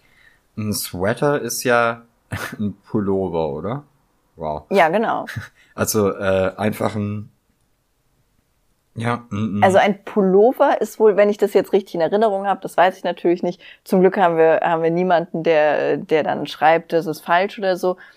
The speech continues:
Speaker 2: Ein Pullover ist, glaub ich, äh, also dieses, ähm, ah, wie soll ich sagen, nee, ein Sweatshirt ist eher so dieses Jersey-Zeug
Speaker 1: Mhm.
Speaker 2: und ein Pullover kann durchaus auch aus Wolle sein.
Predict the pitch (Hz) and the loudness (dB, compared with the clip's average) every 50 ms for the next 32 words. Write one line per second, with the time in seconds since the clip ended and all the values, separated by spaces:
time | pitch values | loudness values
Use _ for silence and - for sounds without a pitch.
0 | _ _ - 196 185 - - 220 190 185 190 214 247 254 247 240 233 226 - - | _ _ -6 -6 -6 -2 0 2 4 6 8 8 8 6 6 6 6 6 4 2
1 | 185 - - - 190 185 185 175 185 190 202 - - - 170 165 165 165 170 165 | -2 -4 0 2 4 4 6 4 2 0 -2 -4 -2 4 6 6 6 6 4 0
2 | _ _ _ _ _ _ _ _ _ _ _ _ _ _ _ _ _ _ _ - | _ _ _ _ _ _ _ _ _ _ _ _ _ _ _ _ _ _ _ 0
3 | 196 196 208 196 - - 175 185 202 196 196 _ - - 208 196 185 196 190 190 | 2 2 2 0 0 -4 -10 -10 -10 -14 -16 _ -4 -2 0 4 4 4 2 2
4 | - - - - - 180 180 185 180 180 180 185 180 - _ _ _ _ _ _ | -2 -10 0 2 2 2 2 0 -2 -4 -6 -8 -10 -12 _ _ _ _ _ _
5 | _ _ _ - _ _ _ _ _ _ _ _ _ _ _ _ _ _ _ _ | _ _ _ -20 _ _ _ _ _ _ _ _ _ _ _ _ _ _ _ _
6 | _ - 180 185 156 175 160 175 170 170 170 165 160 131 196 208 208 196 - 180 | _ -8 -8 -6 -6 -2 0 0 2 4 2 2 2 4 4 6 6 6 4 2
7 | 175 - - - 214 240 - - - 240 214 - 190 202 - - 185 196 190 180 | -2 -2 2 2 2 2 2 0 -2 0 2 2 0 0 2 2 4 4 4 4
8 | 185 185 170 185 170 175 175 - - _ _ _ - - 247 202 226 262 269 - | 2 0 0 -2 -2 -2 -6 -6 -8 _ _ _ 2 4 6 8 8 6 4 2
9 | - 247 240 - - 277 233 233 247 302 370 - - - - _ _ _ _ _ | -2 -4 -4 -2 0 4 4 6 6 4 2 0 -6 -20 -20 _ _ _ _ _
10 | _ 95 90 90 220 226 202 214 202 - 226 226 196 202 226 233 233 214 208 - | _ -14 0 2 4 6 6 4 2 4 4 6 8 8 6 8 6 4 4 2
11 | - 196 190 196 190 185 185 - - 147 160 170 - - - - 156 160 160 - | -2 -2 -2 0 0 0 0 2 2 2 2 2 0 -6 0 2 2 2 2 2
12 | 139 160 160 156 - - - 151 156 156 151 151 139 - 135 117 92 69 67 71 | 2 2 2 0 -8 -8 0 2 2 4 4 2 0 -2 -4 -6 -6 -6 -8 -10
13 | - 160 | -12 -14